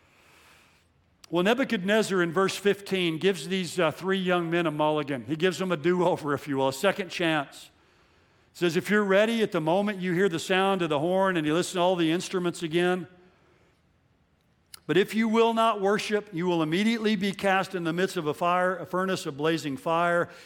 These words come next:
And what God is there who can deliver you out of my hand?" So he throws down the gauntlet. It's bow or it's burn. And these three men stand, and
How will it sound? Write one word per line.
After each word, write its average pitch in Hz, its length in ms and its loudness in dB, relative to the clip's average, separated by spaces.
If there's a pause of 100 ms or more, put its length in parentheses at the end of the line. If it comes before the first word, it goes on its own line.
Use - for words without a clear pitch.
And 135 240 -4
what 170 380 0
God 190 420 4
is 180 320 0
there 180 220 2
who 175 100 -2
can 160 160 -4
deliver 165 460 0
you 160 420 0 (240)
out 147 180 2
of 143 80 -2
my 131 200 -2
hand?" 123 340 -4
So 151 120 -4
he 147 60 0
throws 190 320 0
down 202 280 2
the 196 80 -4
gauntlet. 170 500 0 (220)
It's 160 160 -6
bow 185 640 2 (180)
or 165 160 0
it's 151 100 -8
burn. 143 500 -2 (800)
And 156 140 -4
these 214 220 0
three 226 240 0
men 208 260 0
stand, 175 640 0
and 147 100 -4